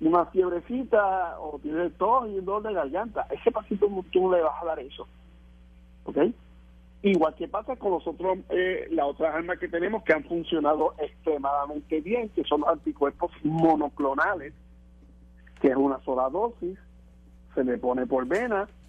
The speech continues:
eh, se le baja un drip, este, rapidito, una hora, dos horas ya se acabó todo, y, y, y, y el paciente, no, un poquito más de dos horas,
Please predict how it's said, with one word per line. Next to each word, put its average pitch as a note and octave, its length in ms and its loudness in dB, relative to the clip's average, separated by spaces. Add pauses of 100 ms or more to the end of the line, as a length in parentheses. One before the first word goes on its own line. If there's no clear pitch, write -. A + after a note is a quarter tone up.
(640)
eh, C3+ 440 0
se C3+ 100 2
le A#2+ 100 -2
baja C3+ 380 0
un C3+ 180 0
drip, D#3 240 0 (500)
este, C3 300 0
rapidito, D3 600 0
una D3+ 300 2
hora, D3+ 500 0
dos C#3 280 -10
horas D3 200 0
ya C#3 100 -6
se D3 140 0
acabó C#3+ 260 0
todo, F3+ 420 2 (640)
y, E3+ 340 2 (460)
y, D#4 680 -2
y, - 320 -2
y F3 120 4
el F3+ 120 0
paciente, F#3 760 -4 (640)
no, F3 120 0
un D#3 60 0
poquito D#3+ 340 2
más D3+ 160 2
de C#3+ 60 0
dos C3 180 -4
horas, C3+ 200 -4